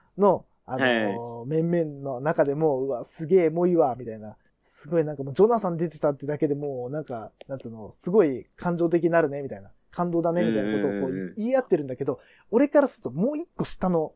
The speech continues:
Speaker 1: もう一個深いディープな部分でエモさを感じてたっていうね。この第六話。
Speaker 2: なるほどね。
Speaker 1: そう。
Speaker 2: はいはい。
Speaker 1: いう感じですね。すいません、ちょっと長くなっちゃいましたけど、
Speaker 2: はい。
Speaker 1: そういう回でしたということですね。
Speaker 2: なるほど。
Speaker 1: はい。
Speaker 2: いやー、これ見てみよう、これは。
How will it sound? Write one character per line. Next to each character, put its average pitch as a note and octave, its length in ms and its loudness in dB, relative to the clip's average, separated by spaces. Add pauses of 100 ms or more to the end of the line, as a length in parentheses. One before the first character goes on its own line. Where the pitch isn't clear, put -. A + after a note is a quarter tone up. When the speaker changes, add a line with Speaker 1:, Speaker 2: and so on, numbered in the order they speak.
Speaker 1:
も B3+ 140 0
う E4+ 40 4
一 D4+ 120 -2
個 - 100 -6
深 - 240 -2
い C#3 140 -4
デ E3+ 100 4
ィ B3 60 6
ー A#3+ 40 2
プ - 100 0
な C#3+ 100 -2
部 D3+ 120 -4
分 D#3+ 180 -4
で D#3 180 0
エ D#3+ 60 -2
モ E3+ 140 2
さ D#3 100 -2
を B2+ 60 -6
感 C3 200 -12
じ A#2 100 -18
て G#2+ 40 -14
た E3+ 100 -2
っ G3+ 80 -10
て - 160 -14
い G#2 140 -16
う G2+ 40 -16
ね。 C#3 140 -12 (300)
こ C3 80 -10
の A#2+ 80 -8
第 B2 160 -2
六 - 60 -2
話。 G2+ 40 0
Speaker 2:
な G#2 60 0
る A2 100 -4
ほ G#2 60 -2
ど G2 120 -6
ね。 G#3+ 260 -4
Speaker 1:
そ - 260 -18 (320)
う。 G#2+ 40 -10
Speaker 2:
は A2 120 -4
い G2 280 -6
は F2+ 60 -10
い。 - 60 -20 (180)
Speaker 1:
い A#2+ 100 -8
う A#2 60 -10
感 A#2 160 -8
じ A#2 40 -14
で A#2 80 -14
す F#2 100 -20
ね。 G2+ 300 -16
す - 100 -20
い - 40 -10
ま A#2+ 60 -12
せ A#2+ 60 -12
ん、 A#2+ 40 -18
ち B2+ 80 -14
ょ - 20 -10
っ A2+ 40 -14
と B2+ 60 -12
長 C#3+ 200 -2
く A#2+ 80 -14
な G#2+ 60 -10
っ - 20 -8
ち F#2+ 40 -4
ゃ G2 220 -2
い - 40 -6
ま F2+ 60 -12
し - 20 -20
た F#2+ 80 -14
け G#2 100 -14
ど、 G2 100 -16
Speaker 2:
は F#2 60 -16
い。 - 80 -16
Speaker 1:
そ D3 120 -4
う - 20 -2
い B2 280 -10
う G#2+ 60 -16 (160)
回 C3 180 -10
で G#2+ 60 -14
し - 80 -20
た - 120 -20
と - 100 -20 (280)
い F#2 100 -14
う G#2 40 -16
こ - 100 -20
と - 100 -20
で C2 100 -20
す - 100 -20
ね。 B2 240 -20 (100)
Speaker 2:
な G#2 200 -2
る G2+ 80 -8
ほ G2+ 80 -6
ど。 F#2 160 -6
Speaker 1:
は G#2 180 -16
い。 G#2+ 160 -18 (580)
Speaker 2:
い F2+ 40 -10
や G#2 200 -6
ー、 - 40 -16
こ G#2 100 -6
れ G#2 240 -2
見 A#2 160 0
て C3+ 100 4
み G#2+ 140 0
よ A#2 140 0
う、 G#2 40 -8
こ G2+ 80 -6
れ G2 80 -4
は。 F#2 240 -6